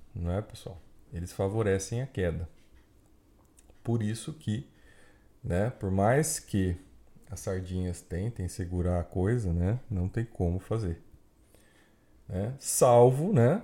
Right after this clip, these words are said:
essa baleia aqui, que é a única baleia que tá comprando, tá, gente? Então, dados aqui indicam que a Luna Foundation, né, comprou mais um ponto cinco bilhão de dólares em bitcoins,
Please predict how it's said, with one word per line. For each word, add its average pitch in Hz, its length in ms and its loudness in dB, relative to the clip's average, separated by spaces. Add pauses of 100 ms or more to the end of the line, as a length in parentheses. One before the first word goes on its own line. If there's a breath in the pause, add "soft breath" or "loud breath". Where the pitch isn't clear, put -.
(140)
essa 104 760 2 (140)
baleia 120 600 0
aqui, 110 340 -8
que - 160 -8
é 135 60 0
a 127 80 4
única 110 420 -2
baleia 113 480 0
que - 100 -10
tá - 140 -4
comprando, 127 760 -2
tá, 98 280 -2
gente? 92 440 -12 (720 soft breath)
Então, 104 360 0
dados 107 400 6
aqui 110 180 0
indicam 107 500 0
que 135 160 -6
a 131 80 2
Luna 120 300 2
Foundation, 98 680 -2
né, 110 300 -2
comprou 107 360 -2
mais 120 260 0
um 131 100 0
ponto 143 300 -4
cinco 131 300 -6
bilhão 113 580 0 (400)
de 98 140 -6
dólares 92 420 2
em 98 80 -2
bitcoins, 110 640 -4